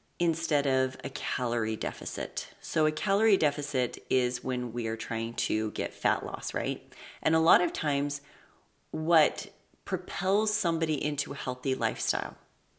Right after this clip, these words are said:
propels them forward to, "Okay, I've got to make changes," is it's usually the pain of where they're at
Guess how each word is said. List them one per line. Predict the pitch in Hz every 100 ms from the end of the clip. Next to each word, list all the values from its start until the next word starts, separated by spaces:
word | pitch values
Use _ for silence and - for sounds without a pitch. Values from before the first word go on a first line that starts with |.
| _ _ - - _ -
propels | 156 - 202 208
them | 202 185
forward | - 156 147 143
to, | - 139 131 -
"Okay, | 143 139 -
I've | 135 131
got | 147 127 -
to | 139
make | 127 -
changes," | - 107 113 - - - _ _ _ - - - - - -
is | 208
it's | 214 214 -
usually | 180 208 233 254 233 196
the | 170
pain | 170 - 170 160 165 175 -
of | 147 143
where | 143 139 139
they're | 135 127 - -
at | 117 147 196 - -